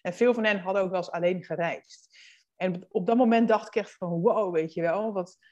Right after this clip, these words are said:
ja, ik was nooit verder geweest dan drie weken op vakantie, zeg maar. En een, een echte reis, laat staan alleen, ja, dat leek me echt wel next level. En dat zij dat dan durfden en ook hadden gedaan en bovenal dat ze dat dan ook leuk vonden, <laughs> dat vond ik wel heel cool.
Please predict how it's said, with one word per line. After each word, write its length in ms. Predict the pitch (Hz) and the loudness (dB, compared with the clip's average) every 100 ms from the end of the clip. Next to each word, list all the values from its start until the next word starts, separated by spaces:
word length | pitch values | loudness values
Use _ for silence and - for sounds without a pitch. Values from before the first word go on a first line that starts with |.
| _ _ _ - | _ _ _ -4
ja, 200 | 185 175 | -2 -2
ik 120 | 175 | -2
was 160 | 185 180 | -2 0
nooit 200 | 185 180 | 0 2
verder 260 | 190 185 | 2 2
geweest 300 | 190 190 190 | 4 2 2
dan 160 | 196 185 | -4 -2
drie 180 | 180 202 | 0 4
weken 400 | 190 185 190 180 | 4 4 0 -6
op 100 | 170 | -8
vakantie, 520 | 170 214 226 240 190 | -2 0 0 -2 -4
zeg 200 | 165 160 | -6 -4
maar. 200 | 147 160 | -4 -2
En 140 | 180 175 | -4 -6
een, 180 | 185 175 | -12 -10
een 180 | 202 190 | -8 -2
echte 400 | 208 196 - 170 | -2 -2 -2 -2
reis, 680 | 170 196 196 165 233 233 - | 2 2 2 0 -2 -4 -4
laat 200 | 170 - | -4 -2
staan 240 | 196 180 | -4 -4
alleen, 600 | 165 175 240 185 214 240 _ _ - _ _ _ | -6 2 2 2 0 -4 _ _ -20 _ _ _
ja, 240 | - 214 | 2 2
dat 140 | 165 156 | 2 2
leek 240 | 185 208 | 4 4
me 100 | 220 | 4
echt 180 | 226 226 | 0 0
wel 140 | 220 | -2
next 320 | 214 233 226 | 0 -2 -4
level. 440 | 185 254 180 151 147 | -2 -2 -2 -4 -2
En 60 | |
dat 160 | 175 185 | -2 0
zij 220 | 196 214 | 2 2
dat 160 | 220 190 | 2 2
dan 220 | 190 180 | 0 0
durfden 500 | 165 202 247 - 240 | 2 2 2 -2 -2
en 100 | 208 | 0
ook 180 | 185 180 | -4 -6
hadden 220 | 180 180 | -4 -6
gedaan 580 | 175 156 185 208 226 190 | -4 0 2 2 2 0
en 220 | 185 180 | -4 -4
bovenal 720 | 180 190 214 196 190 190 185 175 | 2 4 4 0 -4 -2 -2 -4
dat 220 | 180 - | -6 -8
ze 300 | - - 180 | -20 -12 -2
dat 180 | 180 175 | 0 0
dan 160 | 170 | 0
ook 140 | 175 170 | -2 0
leuk 320 | 160 214 247 | 4 2 2
vonden, 420 | - 247 233 302 381 - 233 | -8 -4 0 0 -2 -10 -14
<laughs> 220 | _ _ | _ _
dat 240 | - 220 226 | 2 2 4
vond 200 | 262 247 | 0 0
ik 60 | |
wel 140 | 240 214 | 0 2
heel 160 | 208 | 0
cool. 460 | - 247 160 143 | 0 0 0 -4